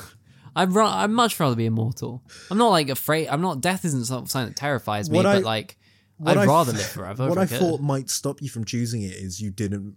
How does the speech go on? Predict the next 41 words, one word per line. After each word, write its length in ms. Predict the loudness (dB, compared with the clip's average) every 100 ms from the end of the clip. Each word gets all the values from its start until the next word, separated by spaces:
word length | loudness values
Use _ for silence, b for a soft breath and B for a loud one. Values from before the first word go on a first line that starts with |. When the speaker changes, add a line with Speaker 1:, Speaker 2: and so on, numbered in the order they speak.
| -14
Speaker 2:
want 320 | -8 -6 -6 -8
to 120 | -4
murder 480 | -2 -2 -4 -4 -8
or 240 | -8 -10
cause 320 | -8 -8 -8
harm 300 | -6 -6 -6
to 80 | -6
someone, 260 | -8 -8 -10
but 160 | -10
no, 100 | -8 -6
<laughs> 80 | 0
you 100 | 2
immediately 420 | 2 0 0 -4 -4
just 200 | -6 -8
went, 140 | -2
"No, 60 | 2
Speaker 1:
Well, 80 |
Speaker 2:
I'm 60 | 4
Speaker 1:
the 60 | 4
Speaker 2:
just" 80 | 4
Speaker 1:
werewolf, 540 | 4 2 2 2 2
I'd 140 | 2
have 180 | 2 0
to. 100 | -4
You 200 | -2 -2
said, 320 | 0 2 2
like, 180 | 2 0
I'd 220 | 0 0
go 140 | 4 6
in 80 | 6
Speaker 2:
Yeah, 80 |
Speaker 1:
the 40 | 4
streets 220 | 2 -2
and 120 | -4
kill 220 | 0 2
everyone. 240 | 2 2 0
Speaker 2:
but 20 | 2
again, 220 | 0 0
that's 180 | -2 -4
something 280 | -4 -4 -4
that 160 | -6